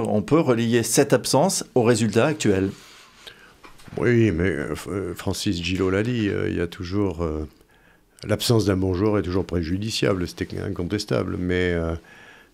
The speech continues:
Speaker 2: euh, on peut pas résumer ça, euh, à un seul joueur. Euh, c'est, c'était un comportement collectif sur le terrain qui,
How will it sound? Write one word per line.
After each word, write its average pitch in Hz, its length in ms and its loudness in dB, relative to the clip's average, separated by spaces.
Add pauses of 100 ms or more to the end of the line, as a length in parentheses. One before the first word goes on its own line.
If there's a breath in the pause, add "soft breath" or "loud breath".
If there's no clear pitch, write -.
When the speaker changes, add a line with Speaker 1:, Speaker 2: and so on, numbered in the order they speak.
(120)
Speaker 2:
euh, 78 380 -6
on - 20 -8
peut 87 140 -6
pas - 160 -4
résumer 87 480 -2
ça, 104 500 -2
euh, 82 240 -6 (640 soft breath)
à 107 140 -6
un 80 40 -4
seul - 220 -4
joueur. 101 480 -2
Euh, 82 400 -6 (580 soft breath)
c'est, - 240 -6
c'était 85 440 -2
un 90 200 2 (540)
comportement 113 560 2
collectif 135 580 2
sur 104 160 0
le 101 100 2
terrain 95 360 -2
qui, 92 560 -4